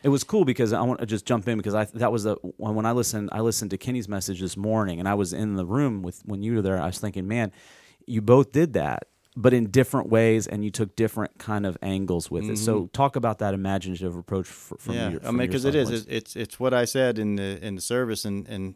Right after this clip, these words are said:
Speaker 2: I, you know, it's one of those things where, you know, if you're feeling it and you're thinking it, and you've been with this tec-, text, and you've sat with the text,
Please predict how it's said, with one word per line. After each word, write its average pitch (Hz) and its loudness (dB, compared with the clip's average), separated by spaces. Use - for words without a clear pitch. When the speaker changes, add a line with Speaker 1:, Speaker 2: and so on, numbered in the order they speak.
Speaker 2:
I, 110 -8
you 123 -8
know, 107 -2
it's 101 -4
one 131 -8
of 127 -2
those 107 -4
things 113 -4
where, 107 -2
you 104 -2
know, 110 0
if 98 -8
you're 120 -4
feeling 123 -2
it 127 -4
and 101 -8
you're 113 -4
thinking 127 -2
it, 127 -2
and 101 -6
you've 110 -6
been 107 -4
with 107 -8
this - -6
tec-, 120 -6
text, 120 -6
and 104 -6
you've 92 -8
sat 113 -6
with 120 -8
the 117 -12
text, 123 -6